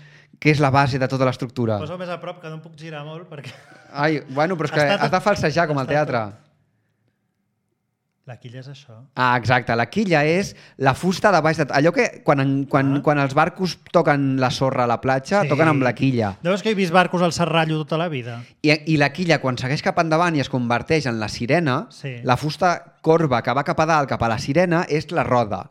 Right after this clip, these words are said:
Speaker 2: Sí.
Speaker 1: I la part de dins de la roda que queda per dins
Speaker 2: La contrarroda.
Speaker 1: La contrarroda.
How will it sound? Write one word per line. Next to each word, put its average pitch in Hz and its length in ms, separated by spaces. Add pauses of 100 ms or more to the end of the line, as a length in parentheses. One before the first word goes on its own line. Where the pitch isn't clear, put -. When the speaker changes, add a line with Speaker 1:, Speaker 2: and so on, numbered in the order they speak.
Speaker 2:
Sí. - 160 (400)
Speaker 1:
I 151 140
la 135 120
part 170 220
de 196 80
dins 180 200
de 170 100
la 147 100
roda 156 240
que 113 100
queda 147 220
per 139 160
dins 170 500
Speaker 2:
La 151 220
contrarroda. 135 580
Speaker 1:
La 127 200
contrarroda. 113 1000